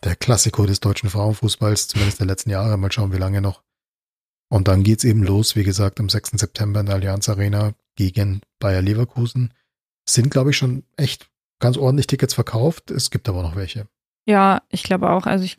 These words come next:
Speaker 2: sechzehntausend bisher, oder sch-, täusche ich mich? War
Speaker 1: Äh,
Speaker 2: zumindest
Speaker 1: keine
Speaker 2: der
Speaker 1: Ahnung.
Speaker 2: letzte Stand, den ich, glaub ich, gesehen hab. Ich würd wahrscheinlich auch im Stadion sein, wenn es sich zeitlich ausgeht. Aber dann denke ich, werde ich's mir hoffentlich von der Pressetribüne anschauen können.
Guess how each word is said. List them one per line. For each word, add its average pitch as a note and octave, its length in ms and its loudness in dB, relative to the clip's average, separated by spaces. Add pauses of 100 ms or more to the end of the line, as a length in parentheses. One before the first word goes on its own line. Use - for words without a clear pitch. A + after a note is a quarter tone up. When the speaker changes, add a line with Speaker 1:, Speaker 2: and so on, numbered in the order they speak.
Speaker 2:
sechzehntausend G3+ 760 -2
bisher, C#4 420 -2
oder G#3+ 220 2
sch-, - 140 -10 (120)
täusche G3+ 280 -4
ich G3 60 0
mich? G3+ 300 0 (360)
War G3 140 -2
Speaker 1:
Äh, - 100 -4
Speaker 2:
zumindest G3+ 340 4
Speaker 1:
keine - 20 -4
Speaker 2:
der G3 80 2
Speaker 1:
Ahnung. F3+ 80 2
Speaker 2:
letzte F#3 240 -4
Stand, G3 320 -2
den G#3 100 0
ich, G3+ 80 -2
glaub G3 180 -2
ich, G3 120 -2
gesehen G#3 340 2
hab. A3 160 -2 (840)
Ich G#3 260 -2
würd G3+ 680 0
wahrscheinlich G#3 520 0
auch G#3 200 2
im G3+ 100 4
Stadion G3 460 0
sein, G#3+ 280 0
wenn A3 80 4
es G#3+ 80 0
sich - 140 -10
zeitlich G#3+ 400 -4
ausgeht. G#3+ 500 -2 (600)
Aber F#3 240 2
dann F3+ 220 2
denke F#3 240 0
ich, - 120 -6
werde G3+ 180 0
ich's - 160 -6
mir F#3+ 160 4
hoffentlich F#3 320 0
von F#3+ 120 0
der F#3+ 80 0
Pressetribüne G3 720 -2
anschauen G#3 320 0
können. B3 380 0